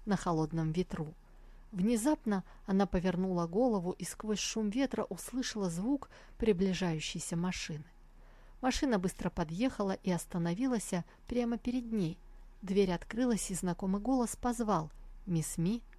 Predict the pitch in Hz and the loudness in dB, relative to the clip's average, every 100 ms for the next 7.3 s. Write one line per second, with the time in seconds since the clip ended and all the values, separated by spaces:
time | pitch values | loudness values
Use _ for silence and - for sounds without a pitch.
0 | - - - - - - 175 196 208 233 | -20 -18 -18 -18 -14 -2 2 2 0 0
1 | 277 - 165 147 160 - - - - 190 | 0 0 -2 -4 -6 -12 -18 -16 -6 0
2 | 196 185 175 202 294 - - - - - | 2 2 2 2 0 -4 -20 -20 -18 -20
3 | - - - 240 302 220 185 233 202 208 | -20 -20 -4 4 6 6 4 2 2 2
4 | 180 170 - - 269 233 175 180 160 - | 4 2 0 0 4 4 2 0 0 0
5 | 170 170 180 175 165 170 220 196 165 160 | 0 2 4 2 2 2 2 2 0 0
6 | 170 233 - 185 160 156 - 185 226 269 | 0 -2 0 0 0 0 0 0 2 2
7 | 196 160 | 0 -2